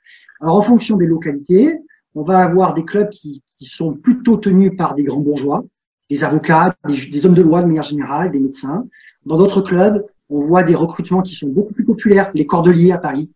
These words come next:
par exemple, les Antipolitiques à Aix, où on va voir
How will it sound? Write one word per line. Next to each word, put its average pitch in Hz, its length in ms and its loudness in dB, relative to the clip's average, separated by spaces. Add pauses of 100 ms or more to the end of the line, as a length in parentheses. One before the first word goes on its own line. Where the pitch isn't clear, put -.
(140)
par 135 120 -10
exemple, 143 340 -6 (340)
les 139 100 -4
Antipolitiques 156 640 -4
à 160 160 2
Aix, 170 80 -2 (540)
où 143 120 0
on 143 40 2
va 160 120 0
voir 185 460 4